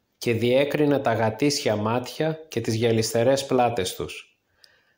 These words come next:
Χωρίς να χάσω καιρό, άρπαξα το όπλο μου και πυροβόλησα αρκετές φορές. Ήξερα ότι οι Ίενες είναι θρασίδηλα ζώα και πράγματι, τις άκουσα να φεύγουν μέσα στους θάμνους.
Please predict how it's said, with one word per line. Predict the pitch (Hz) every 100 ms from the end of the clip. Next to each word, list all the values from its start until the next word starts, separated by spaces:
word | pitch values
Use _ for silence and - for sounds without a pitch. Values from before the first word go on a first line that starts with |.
| _
Χωρίς | - 123 165
να | 175 156
χάσω | - 147 131
καιρό, | 113 107 107 135 160 - - _
άρπαξα | - 143 151 147 143 135
το | 135
όπλο | 127 101 90
μου | 85 - _ _ _
και | 120
πυροβόλησα | 120 120 117 143 160 -
αρκετές | 139 127 131 143 135
φορές. | - 95 90 87 - - _ _ _ _ _ _ _
Ήξερα | 151 170 - 135 120
ότι | 117 113
οι | 117 127
Ίενες | 135 131 143 160 - -
είναι | 143 151
θρασίδηλα | 151 143 - 165 147 117 95
ζώα | 92 95 87 82 - _ _ _ _ _
και | -
πράγματι, | 117 147 143 104 92 85 80 - _ _ _
τις | 110 -
άκουσα | 139 147 147 -
να | 123
φεύγουν | 113 - 139 135 127
μέσα | 123 131 135
στους | - 120
θάμνους. | - 123 92 78 - -